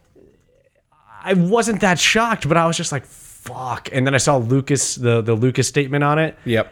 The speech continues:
Speaker 1: And that's when I just went, "Ah, shit."
Speaker 2: I didn't say, "Ah, shit."
Speaker 1: I said,
Speaker 2: I said,
Speaker 1: "Ah, shit."
Speaker 2: "Cool, transphobic Nazi punk, fuck off. B-, good
Speaker 1: No,
Speaker 2: riddance,
Speaker 1: right,
Speaker 2: bye,
Speaker 1: right.
Speaker 2: good
Speaker 1: But,
Speaker 2: luck."
Speaker 1: like, I said, "Oh, shit," because the fallout of it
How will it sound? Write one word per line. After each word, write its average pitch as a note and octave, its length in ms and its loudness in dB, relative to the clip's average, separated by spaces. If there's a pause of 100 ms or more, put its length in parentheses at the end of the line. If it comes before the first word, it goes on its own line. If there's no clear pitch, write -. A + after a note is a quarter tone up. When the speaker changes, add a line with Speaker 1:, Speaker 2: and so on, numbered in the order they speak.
(120)
Speaker 1:
And B2+ 120 -2
that's C#3+ 180 0
when B2+ 80 -4
I B2+ 80 0
just A#2 160 -4
went, A#2 160 -6
"Ah, C#3 580 -2
shit." - 840 -6 (840)
Speaker 2:
I G2+ 100 -8
didn't C3+ 140 -4
say, - 180 -2
"Ah, G2+ 80 -10
shit." - 380 -6 (240)
Speaker 1:
I A#2 80 -4
said, B2 100 -2
Speaker 2:
I C3+ 40 2
said, B2+ 120 0
Speaker 1:
"Ah, B2 140 0
shit." - 520 -6
Speaker 2:
"Cool, D3 380 2
transphobic C3 680 0
Nazi A#2 320 0
punk, G#2 280 -2
fuck - 280 0
off. F#2 380 -4 (220)
B-, C#3+ 140 -6
good - 240 -6
Speaker 1:
No, B3+ 220 0
Speaker 2:
riddance, G3 220 -2
Speaker 1:
right, A3+ 120 2
Speaker 2:
bye, G3 180 2
Speaker 1:
right. G#3 140 0
Speaker 2:
good G#3+ 80 0
Speaker 1:
But, F#3 80 2
Speaker 2:
luck." F3+ 140 0
Speaker 1:
like, - 60 -4
I F3 60 2
said, A3 240 0
"Oh, F3+ 200 0
shit," - 280 -2
because D3 440 0 (380)
the D3+ 640 2
fallout E3+ 640 0
of G#2+ 200 0
it G2+ 220 -4